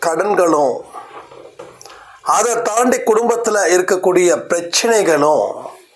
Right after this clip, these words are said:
அதிகரித்து கொண்டே தான் இருக்குது. என் வாழ்க்கையில என்னுடைய விதி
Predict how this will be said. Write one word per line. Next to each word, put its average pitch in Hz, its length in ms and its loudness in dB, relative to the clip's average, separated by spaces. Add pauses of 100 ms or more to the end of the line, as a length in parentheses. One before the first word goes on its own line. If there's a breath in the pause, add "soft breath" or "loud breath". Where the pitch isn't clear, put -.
(560 loud breath)
அதிகரித்து 247 720 0
கொண்டே 160 360 0
தான் 151 180 2
இருக்குது. 113 760 -2 (1600 loud breath)
என் 214 340 2
வாழ்க்கையில 220 840 0
என்னுடைய 240 640 2
விதி 156 720 -2